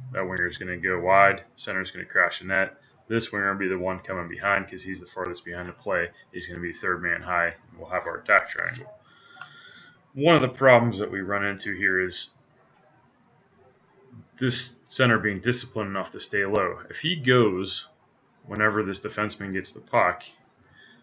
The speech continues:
he's going to be going way too early. So as soon as the defenseman gets the puck, the center starts skating.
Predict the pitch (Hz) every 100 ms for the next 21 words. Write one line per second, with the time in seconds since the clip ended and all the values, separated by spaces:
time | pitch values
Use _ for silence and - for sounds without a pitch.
0 | _ _ _ _ _ _ _ - - _
1 | _ _ _ _ _ 113 110 123 113 110
2 | 107 92 95 95 90 90 90 101 107 101
3 | - 101 95 92 95 85 82 87 87 _
4 | _ _ _ _ _ _ _ _ _ _
5 | _ _ _ _ _ _ _ _ _ _
6 | _ _ _ _ _ _ _ _ _ _
7 | - - _ _ _ _ _ - 104 98
8 | 143 123 101 101 127 123 110 104 - -
9 | 127 101 - - _ _ _ _ _ _
10 | _ _ _ _ _ - - 107 92 -
11 | 90 85 - 113 98 85 82